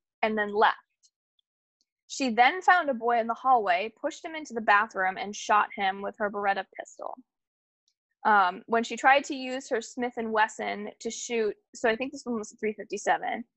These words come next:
When she tried to use her Smith and Wesson to shoot two other boys, it jammed. So she threw the gun in the trash along with the spare ammunition for it.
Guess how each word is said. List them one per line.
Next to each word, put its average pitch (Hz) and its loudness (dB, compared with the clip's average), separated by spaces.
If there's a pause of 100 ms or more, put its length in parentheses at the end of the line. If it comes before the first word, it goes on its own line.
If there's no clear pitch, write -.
(200)
When 240 0
she 240 -2
tried 277 6
to 285 0
use 302 0
her 269 -2
Smith 269 -4
and 247 -4
Wesson 226 2
to 233 -8
shoot 233 -6
two - -6
other 294 4
boys, 202 0
it - -18
jammed. 208 -6 (280)
So 233 4
she 233 -2
threw 220 -2
the 233 -2
gun 220 4
in 208 -6
the 196 -8
trash - 0
along 196 2
with 202 -6
the 214 -16
spare 190 -2
ammunition 185 -12
for - -10
it. - -8